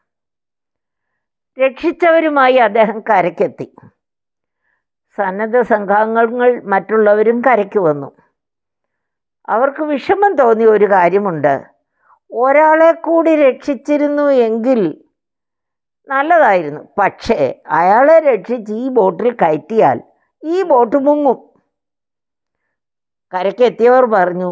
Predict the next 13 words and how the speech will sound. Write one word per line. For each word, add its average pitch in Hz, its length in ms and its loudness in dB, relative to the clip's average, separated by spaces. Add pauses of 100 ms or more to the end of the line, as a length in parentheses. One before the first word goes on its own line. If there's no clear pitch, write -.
"ഒരുത്തനൂടെ 214 580 0
വെള്ളത്തിൽ 185 400 0
കിടപ്പുണ്ട്, 160 520 -4
അവനെ 170 320 -2
രക്ഷിച്ച, 165 480 -6 (400)
രക്ഷിച്ച് 165 800 -12
ഈ 226 240 -8
ബോട്ടിൽ 233 380 0
കയറ്റിയാൽ 190 640 0 (1040)
ഞങ്ങളും 175 500 0
അവനും 175 340 -2
വീണ്ടും 226 360 -2
മുങ്ങും. 131 320 -8